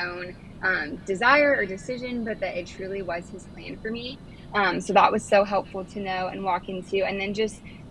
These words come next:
sharing with, you know, friends and family members and them sharing the same support. Um, I remember I called my mom and I told her that they offered me a job, and she, um, was so happy, and she was like, "You know, like, I knew this was gonna happen, or I had a feeling that this was gonna happen." So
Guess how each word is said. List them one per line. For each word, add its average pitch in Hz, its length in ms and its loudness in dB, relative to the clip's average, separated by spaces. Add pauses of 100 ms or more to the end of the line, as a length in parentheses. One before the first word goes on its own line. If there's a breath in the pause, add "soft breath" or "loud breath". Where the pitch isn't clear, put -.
(100)
sharing 190 400 0
with, 185 240 -2
you 214 100 -6
know, 202 140 -2
friends 294 400 2
and 202 160 -4
family 240 260 -4
members 214 440 -2
and 190 140 -4
them 202 360 -2
sharing 202 340 -6
the 202 80 -8
same 196 240 -8
support. 208 640 2 (300 loud breath)
Um, 185 280 0
I 185 60 0
remember 202 260 4
I 196 80 8
called 202 240 2
my 202 140 -2
mom 190 320 -2
and 180 100 -6
I 170 220 -6 (280)
told 277 160 2
her 285 60 4
that 240 120 -2
they 247 80 2
offered 220 280 0
me 226 180 -4
a 208 40 -2
job, 202 320 4
and 190 140 -6
she, 190 420 -2
um, 170 400 -4 (160)
was 196 100 -8
so 247 160 -2
happy, 226 300 2
and 202 100 -4
she - 80 -8
was 190 80 -8
like, 190 140 -6
"You 247 80 -4
know, 254 140 2
like, 208 120 -2
I 170 60 -2
knew 220 180 -2
this 302 200 -4
was 277 100 -4
gonna 269 160 0
happen, 247 420 2
or 196 60 0
I 170 60 -2
had 226 180 -2
a 254 60 -8
feeling 233 240 -10
that 220 120 -6
this 214 140 -12
was 208 140 -6
gonna 214 180 -4
happen." 202 500 -2
So 180 200 0